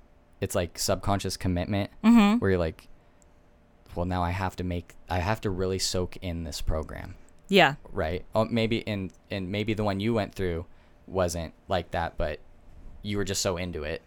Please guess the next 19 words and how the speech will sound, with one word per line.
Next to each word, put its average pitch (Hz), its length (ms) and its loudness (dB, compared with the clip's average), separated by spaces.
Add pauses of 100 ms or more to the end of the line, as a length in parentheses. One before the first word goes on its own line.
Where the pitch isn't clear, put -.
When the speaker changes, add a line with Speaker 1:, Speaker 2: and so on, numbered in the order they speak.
Speaker 1:
that 87 200 -2
it 92 40 -4
didn't 90 220 -2
matter. 85 440 -4 (260)
You 214 80 6
Speaker 2:
Mm-hmm. 220 160 10
Speaker 1:
were 98 100 2
gonna 85 180 -2
do 82 200 0
it. 80 180 -4 (140)
Speaker 2:
Yeah. 160 260 6 (100)
Speaker 1:
Um, 85 280 0 (180)
but 110 120 2
there's 117 180 4
also, 120 240 2
like, 92 300 -2 (540)
programs 95 640 0
where, 85 360 0 (1400)
uh, 80 280 0